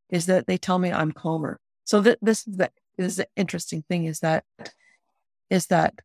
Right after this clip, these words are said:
I, I, I am calmer, but as I have more awareness, I realize how much anxiety I have. <laughs> So, so it's, it, it's kind of like a, interesting because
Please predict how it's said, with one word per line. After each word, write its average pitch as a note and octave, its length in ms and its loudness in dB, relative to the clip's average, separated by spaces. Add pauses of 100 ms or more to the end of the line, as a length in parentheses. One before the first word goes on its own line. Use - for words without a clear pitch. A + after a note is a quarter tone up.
(560)
I, G3 220 6 (220)
I, F#3 100 2 (120)
I G3+ 80 4
am G#3+ 220 4
calmer, A3 400 0
but G3 200 0
as F#3+ 280 2
I F#3 60 -2
have F#3+ 220 -2
more F#3 200 0
awareness, F3 540 -2
I E3 60 -2
realize F3+ 400 0
how F3 80 -2
much E3+ 200 -4
anxiety D#3 540 -2
I - 100 2
have. E3 300 0 (300)
<laughs> - 80 -16 (440)
So, A3+ 380 0 (220)
so A3+ 440 4
it's, - 360 0 (1000)
it, - 220 -4
it's A3+ 200 4
kind B3+ 300 4
of G#3+ 140 0
like F#3+ 280 2
a, F#3 240 2 (400)
interesting G#3 520 0
because F3+ 520 0